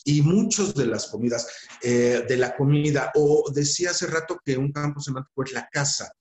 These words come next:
y dentro de la casa tenemos petate, <clears throat> perdón, petate, metate, jícara, y muchas de estas palabras se refieren a la cocina.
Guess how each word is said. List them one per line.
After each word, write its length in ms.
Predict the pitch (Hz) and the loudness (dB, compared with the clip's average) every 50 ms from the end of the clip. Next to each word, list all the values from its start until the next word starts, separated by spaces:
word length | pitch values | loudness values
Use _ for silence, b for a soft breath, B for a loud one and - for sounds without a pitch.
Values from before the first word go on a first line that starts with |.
| _ _ _ _ _ _ | _ _ _ _ _ _
y 80 | - 127 | -6 -2
dentro 360 | 131 151 156 151 180 185 180 | 0 0 0 0 2 2 4
de 60 | 156 | 4
la 140 | 139 135 - | 4 2 0
casa 280 | - 143 139 147 143 - | 0 0 0 -2 -2 -2
tenemos 600 | 127 120 120 120 127 135 131 - - - - _ _ _ _ _ | 0 0 2 2 2 0 -2 -4 -6 -12 -16 _ _ _ _ _
petate, 1040 | - 95 - - _ - 123 120 120 117 117 117 - - - - 120 113 113 113 113 - | -10 -10 -10 -10 _ -4 -2 0 0 0 -2 -2 -4 -8 -8 -6 -4 -2 -2 -2 -2 2
<clears throat> 340 | 151 151 143 - - - _ _ _ _ _ _ _ _ _ _ _ - - - - | 2 2 4 2 0 -4 _ _ _ _ _ _ _ _ _ _ _ -18 -18 -18 -18
perdón, 400 | - - - - 110 104 - - _ _ _ _ | -20 -20 -16 -12 -12 -12 -14 -16 _ _ _ _
petate, 640 | - 95 - - 104 98 101 - - 117 104 - B B B B - | -10 -10 -8 -6 -6 -6 -6 -6 -6 -8 -8 -8 B B B B -6
metate, 920 | 101 107 107 104 - - 120 117 120 123 - - - 120 117 113 113 B B B B | -6 -4 -4 -6 -6 -4 -2 -2 -2 -2 -4 -4 -2 0 0 0 -2 B B B B
jícara, 920 | - - - - - - - 156 165 147 - - 123 113 113 113 113 113 B B B B _ | -8 -4 -2 -2 -2 0 0 0 0 -2 -2 -4 -4 -4 -2 -2 -4 -4 B B B B _
y 120 | 123 135 | 0 2
muchas 440 | 143 175 196 190 - 202 202 165 143 | 4 4 2 2 2 0 0 0 0
de 280 | 135 127 127 127 139 | 2 2 4 4 4
estas 880 | 143 143 - - - - - 156 151 147 147 151 147 147 - - - _ _ | 2 2 0 -2 -4 -2 0 2 2 4 4 2 2 0 -2 -4 -6 _ _
palabras 680 | - 110 110 113 120 123 123 117 123 123 127 131 127 - B B B B _ | -6 -4 -2 0 0 0 0 0 0 0 0 -2 -2 -6 B B B B _
se 220 | - - - 117 | -10 -10 -8 -8
refieren 680 | - 117 117 - - - 123 123 123 123 135 131 135 - - | -6 -8 -8 -8 -6 -2 0 0 0 0 0 -4 -6 -8 -8
a 140 | - 107 107 | -6 -4 -4
la 300 | 107 104 101 104 - - _ | -4 -4 -6 -10 -12 -14 _
cocina. 680 | 90 90 - - - - 123 117 117 110 95 98 - | -16 -12 -8 -6 -6 -6 -4 -6 -6 -6 -8 -8 -14